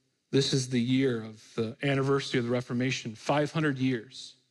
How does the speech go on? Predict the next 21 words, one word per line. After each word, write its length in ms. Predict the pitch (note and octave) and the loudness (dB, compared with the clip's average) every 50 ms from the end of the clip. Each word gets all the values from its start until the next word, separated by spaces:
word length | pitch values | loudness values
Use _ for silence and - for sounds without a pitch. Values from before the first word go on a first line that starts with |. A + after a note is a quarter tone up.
| _ _ _ _ _ _ _ _ _ _ _ _ _ _ _ _ _ _ _ _ _ _ _ _ _ _ _ _ _ _ _ _ _ _ _ _ _ _ _ _ _ _ _ _ _ _ - | _ _ _ _ _ _ _ _ _ _ _ _ _ _ _ _ _ _ _ _ _ _ _ _ _ _ _ _ _ _ _ _ _ _ _ _ _ _ _ _ _ _ _ _ _ _ -6
And 120 | - A#2 C3+ | -2 2 2
I 20 | |
want 160 | C#3+ D3 C#3+ | 4 4 4
to 80 | C3+ - | 4 4
end 200 | C#3+ C#3+ C#3 C3+ | 4 4 4 4
this 180 | C3 B2 - | 2 2 0
morning 220 | - B2+ A#2+ A#2 A#2 | 0 0 2 2 2
by 100 | A#2 A#2 | 2 0
sharing 480 | - - - C#3 C#3 C3+ B2 B2+ B2+ - - | 0 0 0 0 0 2 0 -2 -2 -6 -8
a 80 | B2+ | -8
story 340 | B2 - - D3+ D3+ C3+ A#2+ | -6 -2 2 2 4 4 4
illustrates 600 | B2+ D3 C#3+ C3 - - - B2+ A2+ A2+ - - | 2 2 0 0 -2 0 0 0 0 -2 -4 -4
this 140 | - B2+ B2 | -4 -4 -4
prophecy 520 | - - D3 C3+ C3 C3+ - - B2+ A#2+ | -2 0 0 0 -2 -2 -8 -8 -8 -4
here. 280 | A#2+ C#3+ C#3 B2+ G#2+ - - _ _ _ _ _ _ _ _ _ _ _ _ _ _ _ _ _ _ _ _ _ _ - - - - - - - - _ _ _ _ _ _ _ _ _ _ _ _ _ _ _ _ _ _ _ - - | -2 0 0 0 0 -4 -10 _ _ _ _ _ _ _ _ _ _ _ _ _ _ _ _ _ _ _ _ _ _ -20 -20 -20 -20 -20 -20 -20 -20 _ _ _ _ _ _ _ _ _ _ _ _ _ _ _ _ _ _ _ -8 -2
Many 160 | D3 C3 B2+ | 2 4 4
of 80 | C3 B2 | 6 6
you 100 | B2+ C3 | 6 6
know 360 | B2+ C#3 D3 C#3+ B2+ B2 B2+ - _ _ _ _ _ _ _ _ _ _ _ _ _ _ - | 6 6 4 4 2 0 -4 -8 _ _ _ _ _ _ _ _ _ _ _ _ _ _ -8
Queen 300 | - - D3 C#3+ C#3 C3 | -2 0 2 2 2 2
Mary 380 | C3 C#3 D3+ D#3 C3 A2 G#2+ | 2 4 2 2 0 -2 -4